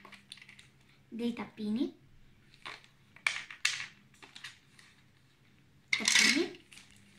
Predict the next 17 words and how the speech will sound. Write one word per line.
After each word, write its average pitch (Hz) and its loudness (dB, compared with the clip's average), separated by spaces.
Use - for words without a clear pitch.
e 269 -4
dei 233 -2
tappini, 214 -8
sempre. 220 -8
Poi 247 -6
ci 233 -6
sono 220 -4
le 220 -6
istruzioni, 262 -8
credo. 233 -10
No, 247 -6
questi 285 2
sono 285 2
gli 247 -2
esperimenti, 208 -8
mi 311 -10
sa. 277 -14